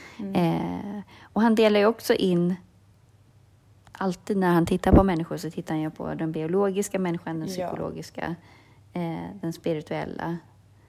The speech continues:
Speaker 2: och liksom, eh, mastermind, ehm, funktionen.
Speaker 1: Och det där var
Speaker 2: Så att
Speaker 1: väldigt,
Speaker 2: det är
Speaker 1: det var
Speaker 2: olika
Speaker 1: väldigt
Speaker 2: aspekter.
Speaker 1: fint att en läkare, eh,
Speaker 2: Mm.
Speaker 1: som är också en vetenskapsman,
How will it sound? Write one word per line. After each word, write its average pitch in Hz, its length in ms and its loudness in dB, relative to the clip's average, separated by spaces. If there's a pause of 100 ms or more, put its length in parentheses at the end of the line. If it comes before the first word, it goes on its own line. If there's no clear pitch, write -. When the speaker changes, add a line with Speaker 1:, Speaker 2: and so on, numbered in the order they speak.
(160)
Speaker 2:
och 165 220 -2
liksom, 160 420 -6 (440)
eh, 175 540 -8
mastermind, 165 880 -6 (400)
ehm, 170 640 -12 (320)
funktionen. 165 680 -4 (840)
Speaker 1:
Och 233 160 0
det 240 100 2
där 285 280 8
var 262 60 4
Speaker 2:
Så 233 80 4
att 233 80 8
Speaker 1:
väldigt, 220 200 0
Speaker 2:
det 196 180 -2
är 214 40 -6
Speaker 1:
det 226 120 -2
var 240 80 2
Speaker 2:
olika 269 160 4
Speaker 1:
väldigt 247 240 0
Speaker 2:
aspekter. - 420 4
Speaker 1:
fint 208 680 -2 (140)
att 202 380 -2
en 196 240 -2
läkare, 196 760 0 (840)
eh, 180 360 -2 (360)
Speaker 2:
Mm. 175 120 -10
Speaker 1:
som 180 300 -8
är 170 280 -4
också 165 440 -12
en 180 180 -10
vetenskapsman, 190 960 -4